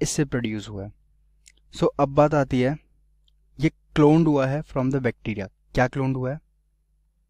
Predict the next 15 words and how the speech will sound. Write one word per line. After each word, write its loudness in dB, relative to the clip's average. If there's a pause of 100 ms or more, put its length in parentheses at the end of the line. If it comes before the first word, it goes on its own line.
(320)
बीटी -2
टॉक्सिन -4
जीन -2
जो -4
है, -4 (580)
वो -2 (1700)
जो -2
जीन -2
है, -2
ये -4
वाला -2 (540)
बीटी -4
टॉक्सिन -4
जीन, -6 (280)
ये 0